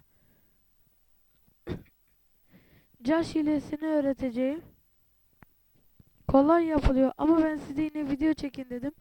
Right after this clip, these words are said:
Öğrenemeyen arkadaşlar olursa diye.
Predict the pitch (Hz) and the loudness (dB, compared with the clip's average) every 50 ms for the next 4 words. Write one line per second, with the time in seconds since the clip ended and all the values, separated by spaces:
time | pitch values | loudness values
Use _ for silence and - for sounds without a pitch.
0 | - _ _ _ _ _ _ _ _ _ _ _ _ _ _ _ _ - 262 285 | -20 _ _ _ _ _ _ _ _ _ _ _ _ _ _ _ _ 0 0 0
1 | 285 285 294 294 294 294 285 285 277 269 269 269 247 262 254 254 247 - 262 247 | 2 0 -2 -2 0 0 0 0 -2 -4 -8 -8 -8 -6 -6 -8 -8 -8 -10 -10
2 | 240 - - - 240 240 240 233 - - 240 220 233 262 294 | -10 -10 -10 -8 -6 -6 -8 -8 -8 -10 -10 -8 -6 -8 -8